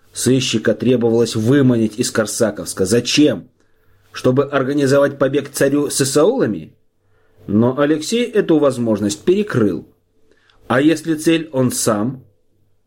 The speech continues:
В тайге сколько угодно удобных мест для засады.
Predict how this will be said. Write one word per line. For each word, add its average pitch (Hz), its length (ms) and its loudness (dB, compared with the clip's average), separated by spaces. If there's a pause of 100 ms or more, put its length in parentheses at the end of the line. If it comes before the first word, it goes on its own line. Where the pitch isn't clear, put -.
(200)
В - 120 -20
тайге 98 420 2
сколько 165 400 -2
угодно 165 680 0
удобных 123 540 0
мест 127 340 0
для 131 200 2
засады. 104 640 -2